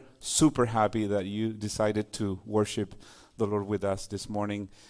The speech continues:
Bienvenidos, y si están aquí por primera vez, pues nos da muchísimo gusto de que puedan, eh, compartir esta mañana con nosotros. As, uh, John mentioned this morning,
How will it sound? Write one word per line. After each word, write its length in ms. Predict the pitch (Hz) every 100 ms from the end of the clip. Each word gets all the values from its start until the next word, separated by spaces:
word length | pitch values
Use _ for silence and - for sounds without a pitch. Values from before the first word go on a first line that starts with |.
| -
Bienvenidos, 680 | 117 110 117 139 170 180 -
y 160 | 110 104
si 260 | - 104
están 460 | 101 - 156 190 196
aquí 440 | 156 160 165 139 110
por 140 | - 113
primera 340 | 113 123 135
vez, 140 | 135 -
pues 360 | 104 95 - -
nos 220 | 104 101
da 100 | 110
muchísimo 500 | 123 120 120 127 110 104
gusto 320 | 110 - 98
de 100 | 92
que 220 | - 92 - - - _ -
puedan, 420 | 110 117 110 87 82 _ - -
eh, 380 | 104 92 90 95 - -
compartir 560 | 104 104 95 - 117
esta 240 | 107 - 107
mañana 420 | 101 101 107 104
con 160 | 101
nosotros. 640 | 95 - 104 95 98 98 - - - -
As, 380 | 113 107 - -
uh, 320 | 113 107 98 101 - 101
John 380 | 123 139 151
mentioned 480 | 117 120 123 123 104
this 180 | 107 -
morning, 540 | 113 117 113 110 104